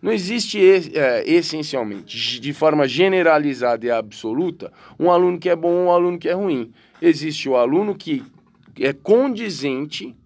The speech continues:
cujos, né, o aluno cujos movi-, cujas ações, atitudes, posturas são condizentes com que uma aula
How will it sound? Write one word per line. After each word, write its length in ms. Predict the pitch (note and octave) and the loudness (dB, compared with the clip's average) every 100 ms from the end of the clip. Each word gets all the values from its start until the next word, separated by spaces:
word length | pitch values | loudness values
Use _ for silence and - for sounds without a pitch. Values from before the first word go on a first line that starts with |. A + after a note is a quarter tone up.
| - | -6
cujos, 440 | C3+ D#3 C3 G#2+ | 0 2 0 -4
né, 140 | C3+ C3 | 0 2
o 120 | C3 | 4
aluno 300 | D3 G3 F3 | 4 2 0
cujos 680 | - G#3 E3+ C#3+ C#3 A#2 B2+ | -4 -6 -4 -4 -6 -6 -10
movi-, 440 | D3 D#3+ B2+ C3 - | -4 -4 -6 -10 -4
cujas 560 | D3+ C3+ C3 G#2 - - - | -2 0 0 -2 -6 -18 -4
ações, 760 | - B2 - E3 F3+ E3+ C3+ C#3+ | -2 0 0 2 4 4 0 -4
atitudes, 560 | B2+ - D#3+ D3+ - | -6 -6 -4 -4 -4
posturas 680 | - A#2+ - F3 G3+ G#3 - - - | -12 -12 -8 -6 -2 -4 -6 -20 -18
são 300 | - G#3 G#3+ | -6 2 2
condizentes 880 | G3+ G3+ A#3+ G#3 F#3+ B2+ C#3+ E3 - | 2 0 0 0 -4 -4 -2 -2 -6
com 260 | - F#3+ F3+ | -8 -8 -6
que 360 | - C3 G#2+ - - | -6 -6 -6 -10 0
uma 300 | B3+ C4+ A#3+ | 4 6 6
aula 500 | F#3+ F#3 G3+ G#3 | 6 6 6 2